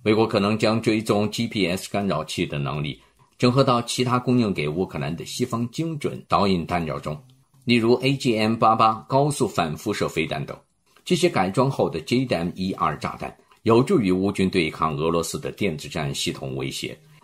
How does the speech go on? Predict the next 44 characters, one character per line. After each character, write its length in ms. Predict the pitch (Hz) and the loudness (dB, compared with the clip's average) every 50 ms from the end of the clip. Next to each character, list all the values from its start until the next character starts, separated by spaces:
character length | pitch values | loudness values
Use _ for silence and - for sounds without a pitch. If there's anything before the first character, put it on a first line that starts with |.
| _ _ | _ _
并 200 | - 127 131 127 | 2 4 4 4
提 180 | 123 - 131 | 2 0 0
升 240 | 139 139 143 143 139 | 0 0 0 0 0
其 240 | 139 - 110 110 117 127 - | -2 -2 -4 -4 -6 -6 -4
精 300 | - 175 175 156 151 143 | 0 0 0 2 0 -2
确 180 | - - 78 69 | -2 -2 -2 -2
打 240 | - 71 - - | -2 -6 -6 -6
击 140 | 71 - 92 92 | -6 -4 -2 -2
能 220 | 85 67 65 69 | -2 -2 -4 -6
力。 160 | 85 - - _ _ _ _ _ _ _ | -8 -8 -10 _ _ _ _ _ _ _
乌 140 | - 107 127 | 2 4 4
克 100 | 127 120 | 4 4
兰 160 | 101 101 104 | 2 2 0
还 140 | 101 107 104 | 0 -2 -2
计 120 | 95 - 98 | -2 -2 -2
划 160 | 92 - 87 | 0 0 0
购 200 | - - 87 82 | 2 2 0 0
买 200 | 80 76 73 78 | 0 0 0 0
美 200 | 78 80 78 73 | 0 0 -2 0
国 160 | - 80 82 | 0 -2 -2
的 100 | 76 73 71 - | -2 -4 -4 -2
M 180 | 87 98 120 139 | -2 -2 -2 -2
Q 240 | 139 - 160 139 101 | -2 -2 0 0 0
九 420 | 82 - - 71 65 65 69 - - - | -2 -2 -4 -4 -2 -4 -6 -6 -2 4
Reaper 400 | 104 135 160 156 107 87 78 71 | 4 4 4 4 2 0 0 -2
死 260 | - - - 82 82 | -4 -6 -6 -6 -4
神 240 | 76 - 85 104 117 | -2 0 0 2 2
无 140 | 104 85 71 | 2 0 -2
人 180 | 67 65 62 | -4 -6 -8
机， 240 | - - - - - _ _ _ | -8 -10 -12 -12 -12 _ _ _
以 140 | - 117 123 | 0 0 2
帮 180 | 143 160 175 | 2 0 0
助 160 | 156 139 95 | 0 0 0
乌 140 | 78 90 98 | 0 0 -2
军 180 | 95 - 90 90 | 0 -2 -2 -2
在 180 | - 80 73 73 | -2 -2 -4 -4
俄 180 | 73 78 82 | -4 -2 -2
军 200 | 85 - 90 92 | -2 0 -2 -2
夏 300 | 92 - - 190 160 95 | -2 -2 -2 -2 -2 -2
季 160 | 73 - 80 76 | -4 -6 -8 -6
攻 240 | - 85 87 87 | -4 -4 -4 -4
势 140 | - - - - | -4 -8 -10 -10
期 160 | - - 67 | -12 -12 -12
间 260 | - - 69 67 - | -8 -8 -8 -8 -8